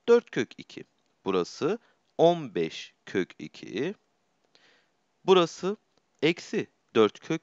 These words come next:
iki. Burası da artı on kök iki. Beş kök ikiden dört kök ikiyi çıkarttığımızda alt taraf sadece kök ikidir. Yukarıda artı dört kök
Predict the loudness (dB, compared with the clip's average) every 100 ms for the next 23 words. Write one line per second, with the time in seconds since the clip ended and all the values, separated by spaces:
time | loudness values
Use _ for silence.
0 | -10 -12 -8 -8 -10 _ _ _ _ _
1 | 2 2 2 -6 -4 -4 -6 _ _ 4
2 | 4 0 -8 -4 -4 -4 -14 _ -4 -4
3 | -6 -12 -10 -14 _ _ _ _ _ _
4 | _ _ _ _ _ 4 4 2 -6 -8
5 | -10 -12 -2 -2 -2 -10 _ 2 2 2
6 | -4 -8 -8 -14 -10 -10 -8 -4 -4 -6
7 | -12 -10 -6 -6 -8 _ _ 2 2 -4
8 | -4 -4 -8 _ -8 -2 -2 -2 -8 -6
9 | -4 -4 -6 -12 -12 -12 -16 -20 _ _
10 | _ _ _ _ _ _ -4 -2 4 4
11 | 4 0 -2 2 4 4 -2 -2 -2 -2
12 | -6 -8